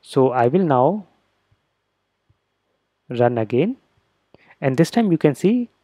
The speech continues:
the response assertion failed, and here it says test failed, expected was add result ten and therefore it failed. So therefore this is how you will get the results, and therefore you can, here as well you can see it has failed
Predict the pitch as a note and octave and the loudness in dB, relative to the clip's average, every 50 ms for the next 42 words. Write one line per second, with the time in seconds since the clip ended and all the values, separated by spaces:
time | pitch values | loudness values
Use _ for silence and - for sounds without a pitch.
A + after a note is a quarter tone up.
0 | _ - C3 C3+ C3 A#2+ A#2+ - - - - B2 C3 C3+ B2+ - C#3 B2+ - - | _ 0 4 6 6 6 4 0 -2 2 4 4 4 4 2 0 -2 -2 0 0
1 | C3 A#2 - C#3+ C#3 C3+ - - B2 B2 D#3+ A3 B3+ - - _ _ _ _ _ | -2 -2 -2 -4 -6 -6 -2 2 2 4 4 4 2 0 -4 _ _ _ _ _
2 | - - C#3 B2 A#2+ A#2+ A2 A#2+ C#3 D#3 - D3+ - - - - C3+ C3+ F#3+ B3 | -8 -2 0 0 2 0 2 4 4 4 4 4 0 -2 -2 2 4 6 6 4
3 | C4 - - - _ _ _ _ _ _ _ _ _ _ _ _ - D3 F#3 G#3 | 4 0 -8 -20 _ _ _ _ _ _ _ _ _ _ _ _ 4 4 4 4
4 | - - - - C3+ B2 B2 E3 G3+ - - _ _ _ _ - - - - - | 2 -2 0 4 4 4 4 2 -2 -6 -14 _ _ _ _ -4 -4 -4 -4 2
5 | - C#3+ - - - F3+ E3 C#3 D3+ C#3+ C#3 D3 D#3 D3+ - - - _ _ _ | 2 2 2 4 2 0 2 4 6 8 8 8 8 6 0 -8 -20 _ _ _
6 | _ _ _ _ _ - - B2 B2+ B2+ B2+ - C3 A#2+ C#3 C3+ C3+ - - - | _ _ _ _ _ 0 4 4 4 6 4 2 4 6 6 4 4 2 -2 -2
7 | - - B2 B2 F3 A3 A#3+ G3+ - B2+ B2 A#2 B2 A#2 - C3+ C3 B2+ - - | 2 4 4 4 4 0 -2 -4 -4 -2 0 2 0 2 2 2 2 2 0 0
8 | - C3 D3+ G3+ B3+ B3+ - _ _ _ _ _ _ _ - - C#3+ B2 C3 B2+ | 2 4 4 6 4 2 -2 _ _ _ _ _ _ _ -4 -2 2 4 4 4
9 | B2 - - G#3+ A3 D3 A#2+ - D3 C#3 - - C3 C3 B2+ A#2+ A2+ - - C#3 | 4 2 0 -2 -2 -2 -2 -2 -2 -2 0 -2 -2 -2 -2 -4 -4 0 2 2
10 | G3 A#3+ A#3+ - _ _ _ _ _ _ _ _ _ _ - A#2+ B2+ A#2+ A2+ G#2+ | 2 2 0 -4 _ _ _ _ _ _ _ _ _ _ -2 2 2 2 2 4
11 | - C#3+ F3 A3 B3 A#3 - _ _ _ _ _ _ _ _ _ _ - C3 A#2 | 4 4 4 4 2 -2 -8 _ _ _ _ _ _ _ _ _ _ 2 2 4
12 | B2 A#2 G#2 G#2 - B2+ B2 A#2 A#2+ A#2+ A#2 - - D#3+ E3 D#3 C3 B2+ - C#3 | 4 2 2 2 -2 -4 -2 0 0 0 0 0 0 0 0 0 -2 -2 -2 -2
13 | C3 B2+ A#2 - - C3 C3 C3 B2 A2+ - C#3 C#3+ C#3+ B2+ A#2+ - - A#2+ A2+ | -4 -4 -4 0 2 4 4 4 2 2 0 -2 -2 0 -2 -2 -4 -4 -6 -4
14 | - - E3+ D#3 C3+ - C3 A#2+ - - - - B2 B2 D#3+ A3 B3 | -2 0 0 0 0 0 -2 -2 -4 -6 -4 0 2 2 2 2 0